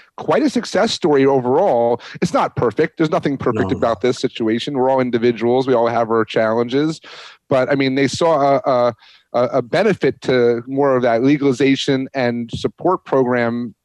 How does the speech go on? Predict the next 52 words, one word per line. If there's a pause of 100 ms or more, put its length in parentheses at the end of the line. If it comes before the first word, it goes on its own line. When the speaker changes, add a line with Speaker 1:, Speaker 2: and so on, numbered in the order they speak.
(100)
Speaker 1:
And
I
think
we're
seeing
a
little
bit
of
that
in
the
States.
We're
seeing,
uh,
just
even (260)
this
week,
Ann
Arbor,
Michigan, (400)
just
decriminalized,
uh, (140)
I
think, (720)
I
don't
know,
all,
but
psychedelics
in
the
sense
of,
I
think,
mushrooms
Speaker 2:
Yeah.
Speaker 1:
and
maybe,
uh,
peyote
as
well. (540)
But
these
animal
or,